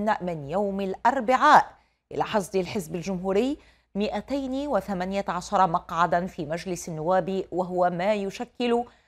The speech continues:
أغلبية. كما نجح الجمهوريون في استعادة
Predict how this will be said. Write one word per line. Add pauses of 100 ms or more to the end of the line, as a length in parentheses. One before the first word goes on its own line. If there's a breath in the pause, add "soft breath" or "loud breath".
(240 soft breath)
أغلبية.
كما (160)
نجح
الجمهوريون
في (320 soft breath)
استعادة